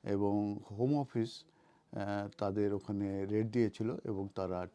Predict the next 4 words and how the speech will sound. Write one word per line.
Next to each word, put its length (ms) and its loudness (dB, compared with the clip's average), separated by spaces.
টোয়েন্টি 560 6
ইলিগাল 600 4
ওয়ার্কার 540 0
পেয়েছে। 380 2